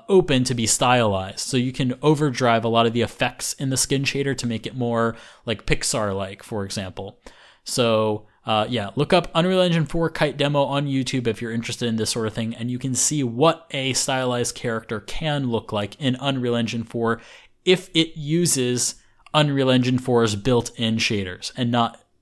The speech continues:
their own custom ones. That's what it can look like. I personally think that would have been a good direction, perhaps even more pushed stylized, but,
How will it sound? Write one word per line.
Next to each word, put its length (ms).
their 200
own 180
custom 380
ones. 320
That's 220
what 80
it 100
can 300
look 200
like. 240
I 140
personally 420
think 240
that 160
would 100
have 60
been 120
a 60
good 360
direction, 800
perhaps 500
even 300
more 500
pushed 280
stylized, 920
but, 240